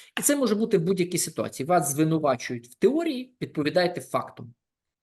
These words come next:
Вас звинувачують в факті, відповідайте теорію. Це називається зміна рівня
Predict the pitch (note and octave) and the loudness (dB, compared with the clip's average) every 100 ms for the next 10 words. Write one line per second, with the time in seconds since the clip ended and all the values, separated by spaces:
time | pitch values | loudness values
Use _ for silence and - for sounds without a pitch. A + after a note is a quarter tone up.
0 | - D3 B2+ D3+ D#3 D3+ D3 D3+ C#3+ - | 0 2 4 2 4 4 2 0 -4 -6
1 | B3+ - G#3+ G#3 C3+ - C3+ D3 D#3+ C#3+ | -8 -6 -10 -8 -6 -2 -2 2 0 0
2 | - A#2+ A2 - - E3+ D#3+ D3+ F#3+ F3+ | -2 -2 -2 -6 -4 -2 -2 0 0 0
3 | D#3 B2 C3 F3 F3 C3+ B2 C#3+ D3 D3 | 0 -2 -2 0 0 0 -2 -6 -6 -10